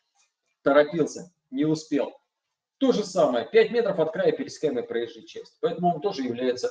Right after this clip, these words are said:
нарушителем, однозначно. Мы сейчас с вами разобрали места, где нельзя даже остановиться. В этих местах вы просто едете прямо, вообще нельзя даже останавливаться.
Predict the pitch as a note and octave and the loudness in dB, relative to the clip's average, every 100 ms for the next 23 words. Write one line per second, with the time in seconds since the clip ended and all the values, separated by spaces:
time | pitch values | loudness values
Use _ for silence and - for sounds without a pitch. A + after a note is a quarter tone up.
0 | - A#2 A#2+ A#2+ A#2+ - A#2+ G#2+ G2 F2+ | -8 -8 -2 0 -2 -4 -10 -10 -12 -4
1 | A#2+ A2+ A#2+ A2 A2 F#2+ - _ _ _ | -4 -2 -4 -4 -6 -8 -16 _ _ _
2 | _ - - _ _ _ _ - D3+ C4+ | _ -20 -20 _ _ _ _ -2 6 6
3 | A3 F3+ A#3 - G#3+ G#3+ F#3 F3+ F3 D#3+ | 6 4 4 4 4 6 6 6 6 4
4 | A3+ F#3+ B2 - D3+ F3 - A3 F3+ A#2 | 6 6 4 4 6 6 4 4 4 4
5 | - - _ - _ _ _ _ - C#3 | -2 -20 _ -20 _ _ _ _ -18 -18
6 | A#2+ D#3 F3 F3 D3 F3 G3 D#3 D#3+ F3 | -4 0 2 2 2 2 2 2 2 2
7 | D#3 - E3 E3 E3+ E3+ - - _ _ | 0 -2 -6 -4 -2 -2 -4 -12 _ _
8 | _ _ - - G3 A#3+ F#3+ F3 E3+ - | _ _ -20 -2 2 2 0 0 -2 2
9 | G3+ - D#3+ D#3+ D3+ G#3+ - D3 D#3+ F#3 | 0 2 0 2 -2 -2 0 2 2 0
10 | E3 E3+ F#3+ D#3 A#2+ C#3+ - - - F3+ | -2 2 2 2 2 2 2 -2 0 2
11 | E3+ D3 C3+ D3+ B2 B2+ C#3 D3+ D#3 C#3 | 2 0 4 4 4 0 0 0 0 0
12 | A#2+ A2+ | 0 -4